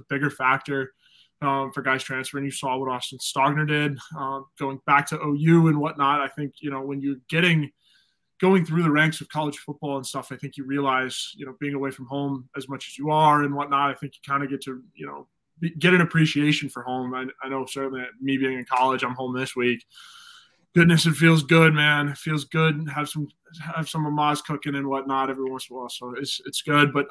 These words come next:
um, surprised, not necessarily, again, because of the Brian Kelly factor and the fact that he's from there. Um, you know, it came a little sooner than I thought, but, you know, and I, and I still think South Carolina had a realistic shot at him. It's just, it's just tough,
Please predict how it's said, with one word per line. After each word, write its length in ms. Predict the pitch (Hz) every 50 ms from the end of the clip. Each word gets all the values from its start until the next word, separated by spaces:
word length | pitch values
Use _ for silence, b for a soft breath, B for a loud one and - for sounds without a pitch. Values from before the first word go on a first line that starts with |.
| 143
um, 540 | 151 151 151 151 147 147 147 143 135 131 - _ -
surprised, 880 | - - 156 - - 160 160 196 208 214 208 175 160 - - - - 165
not 280 | 175 151 139 147 160
necessarily, 680 | 160 151 - - 147 - 143 139 139 143 139 139 135 131 135
again, 260 | 127 135 135 131 135
because 240 | 127 127 - 123 123
of 60 | 120
the 40 | -
Brian 180 | 127 123 123 123
Kelly 200 | - 131 131 131
factor 460 | 123 - 131 131 131 123 - 127 123 123
and 60 | 120 117
the 20 |
fact 240 | - - - _ _
that 60 | _
he's 160 | _ - - -
from 220 | 160 160 165 165
there. 280 | 151 147 143 135 135 - b b b b b b b b -
Um, 640 | 139 131 131 135 135 135 135 131 131 127 131 - _ _
you 140 | - 156 135
know, 200 | 135 127 127 139 -
it 140 | 151 143 -
came 200 | - 160 165 165
a 60 | 160
little 220 | 147 160 156 160 156
sooner 340 | - - 147 147 160 170
than 140 | 165 170 170
I 80 | 170 165
thought, 320 | 165 185 185 180 185 - - -
but, 280 | 165 143 143 139 143 - _ - 165 160
you 80 | 156
know, 140 | 151 143 143
and 100 | 147 147
I, 60 | 156
and 220 | 165 160 160 165 165
I 80 | 160
still 240 | 156 - - 202 208
think 200 | 202 202 170 156
South 240 | - 143 139 - -
Carolina 240 | 139 131 131 131 127
had 120 | 127 131
a 40 | 123
realistic 420 | 123 135 135 131 131 - - 131
shot 280 | - - - 131 143 143
at 180 | 131 123 123 123
him. 80 | 123
It's 180 | 120 117 - -
just, 300 | 127 123 - - - _ _ B B B B B B B B B B B
it's 120 | - -
just 160 | - 160 -
tough, 340 | - 156 151 156 160 - -